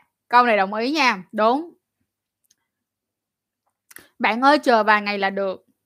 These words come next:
Nhưng mà chị có một lời khuyên là em đừng nói là em nhớ bạn. Thật sự, nó hơi mất giá. <laughs> Đừng nói là em nhớ bạn,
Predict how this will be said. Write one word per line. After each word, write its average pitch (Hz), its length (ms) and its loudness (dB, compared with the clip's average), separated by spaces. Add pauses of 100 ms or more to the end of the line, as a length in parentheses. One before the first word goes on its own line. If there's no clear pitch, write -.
(2250)
Nhưng 320 220 2
mà 294 120 4 (1040)
chị 220 140 2
có 285 160 2
một 262 80 2
lời 226 140 0
khuyên 277 180 0
là 240 60 2
em 240 160 -2
đừng 214 160 -4
nói 226 240 2
là 233 440 -4
em 226 180 -6
nhớ 240 200 -2
bạn. - 300 -4 (680)
Thật 202 140 -10
sự, - 380 -10
nó 233 100 -6
hơi 285 140 -6
mất 240 180 -10
giá. 208 160 -4
<laughs> 302 1200 -14
Đừng 226 140 -2
nói 240 120 -4
là 294 80 -2
em 226 160 -4
nhớ 233 160 -6
bạn, 233 420 -8